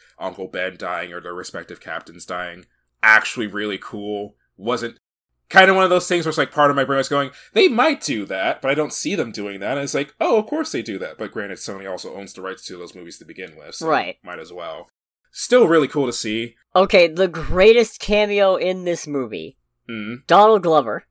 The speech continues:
Speaker 1: Yes! I can't believe I forgot about
Speaker 2: As
Speaker 1: that.
Speaker 2: live action Prowler.
Speaker 1: Which is funny because the first time we see Donald Glover in anything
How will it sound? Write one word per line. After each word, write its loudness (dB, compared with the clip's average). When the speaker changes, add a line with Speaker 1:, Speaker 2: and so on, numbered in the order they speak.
Speaker 1:
Yes! 8
I 8
can't 4
believe 4
I 6
forgot 6
about 4
Speaker 2:
As 8
Speaker 1:
that. 0
Speaker 2:
live 10
action 4
Prowler. 4
Speaker 1:
Which 2
is 2
funny 4
because 0
the -2
first 0
time -2
we -2
see -4
Donald 0
Glover -2
in -2
anything -4